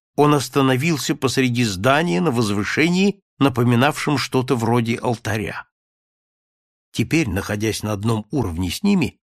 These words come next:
Эльстед мог ясно разглядеть странных обитателей бездны. К своему удивлению,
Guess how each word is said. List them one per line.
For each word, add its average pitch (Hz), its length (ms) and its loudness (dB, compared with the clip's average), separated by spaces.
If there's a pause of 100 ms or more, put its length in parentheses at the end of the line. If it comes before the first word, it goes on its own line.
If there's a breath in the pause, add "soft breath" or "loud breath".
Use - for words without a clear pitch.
(180)
Эльстед 139 540 0
мог 123 220 0
ясно 139 520 -2
разглядеть 110 600 -2
странных 120 600 -2
обитателей 104 640 -4
бездны. - 540 -10 (500)
К - 80 -10
своему 151 460 2
удивлению, 131 720 2